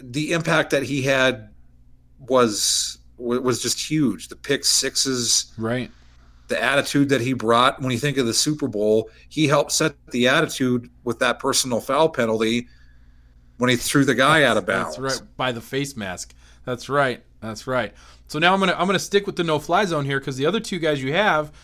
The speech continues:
Speaker 2: T J Ward came in in two thousand fourteen just like Aqib Talib and DeMarcus Ware. And then the next year,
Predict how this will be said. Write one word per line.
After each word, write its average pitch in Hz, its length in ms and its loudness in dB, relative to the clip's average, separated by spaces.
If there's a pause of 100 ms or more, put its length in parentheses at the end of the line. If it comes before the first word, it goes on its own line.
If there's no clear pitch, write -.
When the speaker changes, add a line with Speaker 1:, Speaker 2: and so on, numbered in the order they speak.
(400)
Speaker 2:
T 190 140 0
J 180 180 4
Ward 165 300 2
came 175 180 0
in 165 100 -2
in 160 80 -4
two 170 140 -6
thousand 147 320 2
fourteen 151 400 -6
just 135 220 -6
like 135 160 -4
Aqib 131 320 -8
Talib 127 420 -4 (260)
and 127 120 -6
DeMarcus 127 420 -2
Ware. 113 300 -2 (220)
And 131 80 -12
then 127 100 -6
the 127 80 -4
next - 320 -2
year, 147 300 0